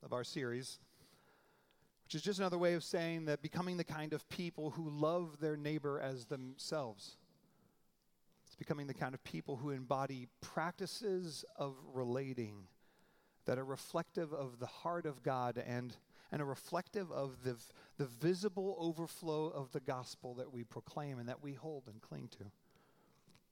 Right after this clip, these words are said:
So as we're starting Epiphany now, engaged in a season that invites us to focus on the life and the ministry of Jesus,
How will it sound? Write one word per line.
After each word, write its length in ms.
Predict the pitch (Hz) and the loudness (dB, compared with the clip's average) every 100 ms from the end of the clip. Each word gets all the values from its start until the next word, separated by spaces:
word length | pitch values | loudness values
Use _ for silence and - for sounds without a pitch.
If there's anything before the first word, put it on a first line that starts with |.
| _ _ _ _ _ - _ _ _ _ _ _ _ _ _ - - - - _ _ _ _ _ _ - _ - | _ _ _ _ _ -20 _ _ _ _ _ _ _ _ _ -20 -20 -20 -20 _ _ _ _ _ _ -20 _ -4
So 180 | 135 | 0
as 120 | 151 147 | 0 2
we're 200 | 151 139 | 0 0
starting 440 | - - 160 175 160 | -4 2 4 4 0
Epiphany 640 | 139 - 170 - 127 120 | -4 0 0 0 -2 -4
now, 360 | 120 117 113 139 - _ _ _ - | 0 0 0 -6 -14 _ _ _ -10
engaged 460 | 123 120 139 151 135 | 0 2 2 0 -4
in 60 | |
a 40 | 127 | -6
season 400 | - 165 151 139 | -4 -2 0 0
that 100 | 123 | 0
invites 320 | 123 139 139 | 2 0 0
us 80 | 123 | -6
to 80 | - | -4
focus 380 | - - 143 | -4 -2 -2
on 100 | 139 | -2
the 80 | 127 | -2
life 320 | 123 131 147 | 2 2 0
and 80 | 135 | -6
the 40 | 120 | -4
ministry 460 | 127 135 - 123 | -2 -4 -4 -4
of 140 | 110 107 | -4 -4
Jesus, 640 | - 151 117 113 - - | -6 -4 -4 -4 -4 -6